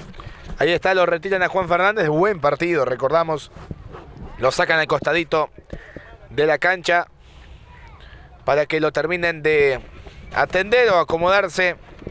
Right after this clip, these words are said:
Y ahora será tiro libre para Grido. Apura el trámite Nardoni. Eh, tiene que esperar que salgan los hombres de,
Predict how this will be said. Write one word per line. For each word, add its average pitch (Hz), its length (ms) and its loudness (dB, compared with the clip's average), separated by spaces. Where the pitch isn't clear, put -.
Y 123 80 -2
ahora 190 480 4
será 170 340 2
tiro 180 200 0
libre 190 220 0
para 180 160 2
Grido. 190 260 2
Apura 190 320 2
el 175 60 -10
trámite 185 500 0
Nardoni. 185 540 0
Eh, - 120 -6
tiene 160 220 -4
que 151 80 0
esperar 160 280 0
que 151 140 -2
salgan 165 320 0
los 151 160 -2
hombres 156 240 0
de, 123 420 2